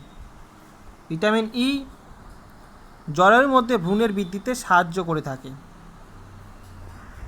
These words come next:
সতেরো নম্বর কোশ্চেন, কোন ভিটামিন, আহ,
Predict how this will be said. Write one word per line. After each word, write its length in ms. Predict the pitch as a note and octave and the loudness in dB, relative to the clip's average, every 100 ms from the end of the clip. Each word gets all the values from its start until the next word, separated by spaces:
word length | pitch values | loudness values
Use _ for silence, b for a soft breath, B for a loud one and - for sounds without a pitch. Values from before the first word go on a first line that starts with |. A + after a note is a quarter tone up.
| - - - - - - - | -16 -20 -18 -18 -20 -14 -6
সতেরো 200 | A3+ C#4 | 0 4
নম্বর 160 | C#4+ | 6
কোশ্চেন, 380 | C#4 C4 G#3+ F3 A3 - - - - | 6 4 2 -4 -6 -18 -20 -16 0
কোন 260 | B3 D4 | 4 4
ভিটামিন, 580 | A#3 A#3 C4 C4 G3+ A3+ - - - - - - - - | 4 4 4 4 0 -2 -12 -20 -20 -20 -20 -20 -20 -6
আহ, 160 | D3+ | 0